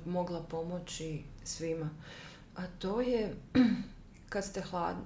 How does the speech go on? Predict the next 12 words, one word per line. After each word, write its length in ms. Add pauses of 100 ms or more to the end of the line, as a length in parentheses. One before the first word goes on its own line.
(160)
gladni 520 (680)
ili 200
samo 320
željni, 720 (580)
sjednite 600
za 140
stol 320
pa 180
jedite. 640 (840)
I 540 (920)
tu 140
hranu 480